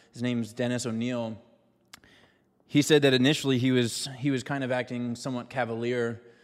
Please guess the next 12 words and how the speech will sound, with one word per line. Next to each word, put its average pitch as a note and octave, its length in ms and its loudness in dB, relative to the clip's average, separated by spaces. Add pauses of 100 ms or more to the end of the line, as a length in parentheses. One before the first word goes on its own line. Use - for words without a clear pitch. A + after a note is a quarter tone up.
(760)
with C#3 120 2
his C#3+ 200 2
writing C#3 400 4
for C3 120 -8
the B2+ 120 -2
Joker C3 580 -2
because B2+ 380 -4
it B2+ 320 -8
had C3 160 -6
been C#3 260 -4
several C#3 400 -2
years, C3+ 640 -2